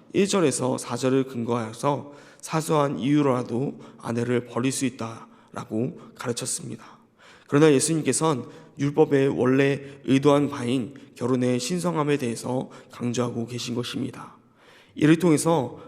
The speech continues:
바리새인들이 율법을 잘 지킨다고 자부하며 자만심을 가진 자들이었지만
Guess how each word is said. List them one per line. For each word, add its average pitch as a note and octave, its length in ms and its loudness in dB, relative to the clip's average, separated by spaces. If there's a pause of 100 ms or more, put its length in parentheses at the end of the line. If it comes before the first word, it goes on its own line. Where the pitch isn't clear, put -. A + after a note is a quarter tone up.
(120)
바리새인들이 C#3 880 2 (240)
율법을 C#3 520 4
잘 C#3 260 -2
지킨다고 B2+ 840 -4 (220)
자부하며 B2 840 0 (220)
자만심을 C3+ 680 0
가진 C3 380 -6 (200)
자들이었지만 B2+ 960 -2